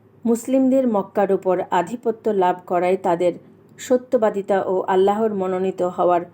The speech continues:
সঠিক নিদর্শন হতে পারে। কেননা বহু শতাব্দী ধরে তাদের মধ্যে কওমি বর্ণনা চলে আসছিল যে মক্কার উপর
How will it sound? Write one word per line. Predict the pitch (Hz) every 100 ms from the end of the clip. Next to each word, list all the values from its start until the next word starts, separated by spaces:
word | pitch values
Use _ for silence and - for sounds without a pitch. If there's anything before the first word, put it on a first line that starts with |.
| -
সঠিক | - 226 214 240 - _ 196
নিদর্শন | 190 220 220 180
হতে | 175 175
পারে। | - 175 - - - _ _ _ _ -
কেননা | 196 180 165 - - - - 214
বহু | 247 254
শতাব্দী | 269 247 226 208 196 214
ধরে | 202 202 196
তাদের | 196 175 185
মধ্যে | 180 180 170 190 180 -
কওমি | 175 175 202 233
বর্ণনা | 208 180 180 175 170
চলে | 175 170 -
আসছিল | 170 175 - 180
যে | 170 165 165 - - 214
মক্কার | 214 214 233 220
উপর | 220 220